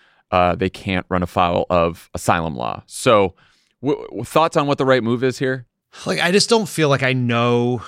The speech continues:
Speaker 2: I'm de-, st-, deeply steeped enough in the policy to be able to parse the arguments made on both sides of this, right? Pe-, people we really respect have said that it is going to have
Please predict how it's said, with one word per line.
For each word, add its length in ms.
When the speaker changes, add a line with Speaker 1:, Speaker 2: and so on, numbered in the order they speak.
Speaker 2:
I'm 140
de-, 320
st-, 280
deeply 280
steeped 260
enough 180
in 80
the 80
policy 600
to 160
be 160
able 220
to 500
parse 600
the 540
arguments 440
made 100
on 120
both 180
sides 260
of 120
this, 200
right? 240
Pe-, 120
people 320
we 100
really 240
respect 420
have 100
said 300
that 240
it 160
is 160
going 240
to 180
have 640